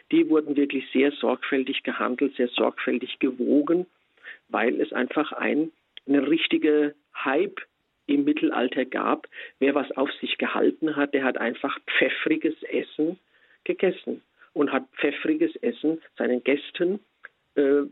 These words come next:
zubereitet, um zu zeigen, „Schau, ich hab so viel Geld, dass mein Essen viel Pfeffer enthalten kann.“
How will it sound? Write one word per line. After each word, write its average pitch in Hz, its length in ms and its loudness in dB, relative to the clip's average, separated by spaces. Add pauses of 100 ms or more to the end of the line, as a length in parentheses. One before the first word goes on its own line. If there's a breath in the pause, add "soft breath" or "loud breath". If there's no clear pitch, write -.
(320)
zubereitet, 156 640 0
um 147 140 -2
zu - 100 -4
zeigen, 117 400 -2
„Schau, 117 320 2
ich - 160 -6
hab - 120 -4
so 147 200 2
viel 170 240 2
Geld, 135 360 0 (260 loud breath)
dass - 200 -6
mein 120 200 0
Essen 139 320 -2 (120)
viel 160 240 2
Pfeffer - 540 -2
enthalten 110 600 -6 (320)
kann.“ - 280 -2